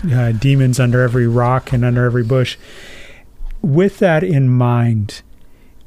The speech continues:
are we to believe that just any Christian has the ability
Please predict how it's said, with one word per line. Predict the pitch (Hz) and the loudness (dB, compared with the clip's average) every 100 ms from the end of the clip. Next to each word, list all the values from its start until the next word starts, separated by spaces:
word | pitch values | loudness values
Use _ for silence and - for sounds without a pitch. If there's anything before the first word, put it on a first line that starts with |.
| - - - - - - | -20 -20 -20 -20 -20 -8
are | 170 147 | 0 2
we | 156 175 | 4 2
to | 131 147 | 0 0
believe | 135 127 135 143 131 | 0 2 0 0 -4
that | - 120 | -2 -2
just | 143 123 - - | 0 -2 -4 -2
any | 143 143 | 0 0
Christian | - 147 135 - 135 120 | 0 -2 -2 -2 -2 -2
has | - 135 131 117 | -2 -2 -2 -2
the | 131 120 | -2 0
ability | 117 120 123 120 120 | 0 0 0 0 -2